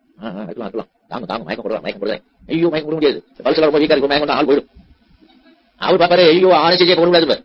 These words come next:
ஐயோ, நேரம் போகுது, இப்ப அனஸ்தீசியா கொடுத்தா அப்புறம் அந்த குழந்தை வராது, தாய் வராது, சம்மதமா? அப்ப சரி வேணும்.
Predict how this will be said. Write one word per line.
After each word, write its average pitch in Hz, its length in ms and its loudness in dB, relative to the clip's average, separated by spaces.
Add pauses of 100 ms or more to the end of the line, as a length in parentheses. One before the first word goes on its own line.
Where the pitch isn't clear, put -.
(520)
ஐயோ, 165 100 2
நேரம் 185 240 4
போகுது, 160 160 4 (880)
இப்ப - 200 -2
அனஸ்தீசியா 180 260 0
கொடுத்தா 175 160 2
அப்புறம் 156 180 0
அந்த 135 120 -4
குழந்தை 135 280 2
வராது, 170 180 4
தாய் 160 160 2
வராது, 147 180 2
சம்மதமா? 135 260 -2 (360)
அப்ப 135 120 -8
சரி 131 160 -2
வேணும். 113 180 -6